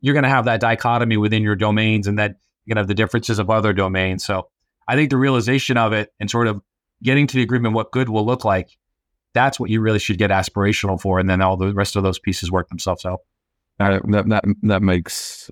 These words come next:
Speaker 2: a lot of sense. And that's, that, that, that's a really key point. I mean, certainly from my experience, we're seeing certainly in some of the client areas, an opportunity for people that have, can wear both the technical and the non-technical hat in a mesh environment. They can actually play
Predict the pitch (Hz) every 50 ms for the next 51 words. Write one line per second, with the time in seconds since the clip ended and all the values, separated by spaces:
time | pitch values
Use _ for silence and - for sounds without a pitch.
0 | _ _ 104 98 92 90 87 - - - 98 87 92 90 - - 90 90 90 -
1 | - - - - - - 104 95 - 92 104 - - 104 101 95 - - 95 92
2 | 92 90 87 90 87 82 - _ _ _ - - 117 101 90 - - 110 101 98
3 | 92 92 92 92 92 87 - - 113 101 92 90 82 - 92 95 95 98 98 98
4 | 95 95 - _ _ _ - - 87 - - - - 98 95 92 92 90 90 -
5 | - - - _ _ _ _ _ _ _ - 110 104 98 92 - - 113 101 98
6 | 95 95 90 - _ _ _ _ _ _ _ _ _ - - - 123 113 101 95
7 | 95 98 95 92 90 - _ _ - 117 101 87 - 120 104 98 95 95 - -
8 | 104 101 95 98 95 95 95 98 98 95 92 90 90 87 - - - - - _
9 | _ _ 107 104 101 92 - - - - 113 104 95 90 - - 101 95 90 -
10 | - - - 101 98 92 - - 92 92 92 92 92 92 92 - - _ _ _
11 | _ - 95 92 - - _ _ - 113 92 98 95 95 98 95 98 95 92 -
12 | - 98 - - - - 101 98 95 - - 95 92 92 90 90 87 95 95 95
13 | 95 - - 95 - - 90 - - 92 82 82 92 90 78 - 92 90 87 92
14 | 95 95 92 - - - 90 85 90 92 95 98 95 92 90 87 87 87 90 95
15 | 95 - - - 98 92 92 87 - - - 92 87 - - - 95 95 92 92
16 | 92